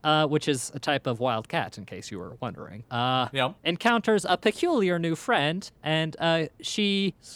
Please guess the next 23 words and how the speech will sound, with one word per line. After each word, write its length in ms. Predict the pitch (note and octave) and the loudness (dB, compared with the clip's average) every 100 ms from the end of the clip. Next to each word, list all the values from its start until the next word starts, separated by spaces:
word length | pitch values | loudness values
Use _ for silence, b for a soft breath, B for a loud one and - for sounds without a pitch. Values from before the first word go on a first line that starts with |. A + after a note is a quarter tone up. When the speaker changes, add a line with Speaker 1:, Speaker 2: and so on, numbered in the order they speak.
| B - - - - | B -20 -18 -20 -8
Speaker 1:
oh, 240 | D#3+ E3 D3 - | 4 4 4 2
oh, 140 | E3+ D#3+ | 4 4
friend 260 | - F3+ | 4 4
is 100 | E3+ | 4
capitalized. 600 | - E3 E3 C3+ B2 A#2+ | 0 4 4 2 -2 0
That's 180 | D3 D3 | 0 0
why 160 | C3 A#2+ | 0 -2
I'm 140 | A#2+ | -2
confused. 480 | B2+ A#2 B2+ A#2+ - | -6 -4 -2 0 2
Okay. 440 | D#3+ D#3 B2+ A2+ A2 | 0 2 0 0 -2
Uh, 340 | C3+ C3+ C#3 C3+ - | 0 4 4 4 0
God, 320 | - D3 C3+ C3 | -2 2 4 4
that's 220 | C#3+ D3 | 2 2
gonna 180 | C#3 A#2+ | -2 0
be 120 | B2+ | -2
a 60 | |
bitch 260 | A2+ B2 - | 0 -2 -2
to 60 | B2+ | -6
try 240 | - B2+ | 0 2
and, 240 | B2 A#2+ A2+ | 2 -2 -4
uh, 240 | B2+ A#2 A#2 | -2 -2 -2
elaborate 580 | A#2+ A#2+ A#2+ B2 B2+ A#2+ | -2 0 -2 -2 -4 -4
because, 500 | - B2 B2 - | -4 -2 -2 -6